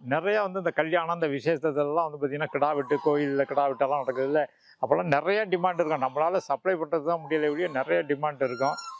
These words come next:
அப்படியே எடை வச்சு ஒரு ஆட்டோட இதை வந்து திராசுல வைப்போம். முழு ஆட்டோட வெயிட்டை வந்து நான் ஒரு கிலோ வந்து நானூத்தி ஐம்பது ரூபா வீதம்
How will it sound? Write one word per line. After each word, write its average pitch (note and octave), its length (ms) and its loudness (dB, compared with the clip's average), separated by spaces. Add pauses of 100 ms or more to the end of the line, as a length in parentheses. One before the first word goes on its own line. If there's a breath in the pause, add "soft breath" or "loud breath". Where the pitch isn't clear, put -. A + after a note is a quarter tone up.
(440)
அப்படியே D#3+ 460 4
எடை D#3+ 240 4
வச்சு F3+ 300 2 (280)
ஒரு D3 280 4
ஆட்டோட E3+ 440 0 (640)
இதை C3+ 160 0
வந்து D3+ 180 -2
திராசுல D3+ 380 2
வைப்போம். C#3 300 0
முழு C#3+ 220 0
ஆட்டோட C#3+ 340 0 (120)
வெயிட்டை C#3 320 0
வந்து C3+ 260 -2
நான் C3+ 260 0 (180)
ஒரு B2+ 260 0
கிலோ E3 200 4
வந்து D#3+ 200 2
நானூத்தி D3 420 -2
ஐம்பது B2+ 300 -2
ரூபா D3+ 140 4
வீதம் C#3 360 0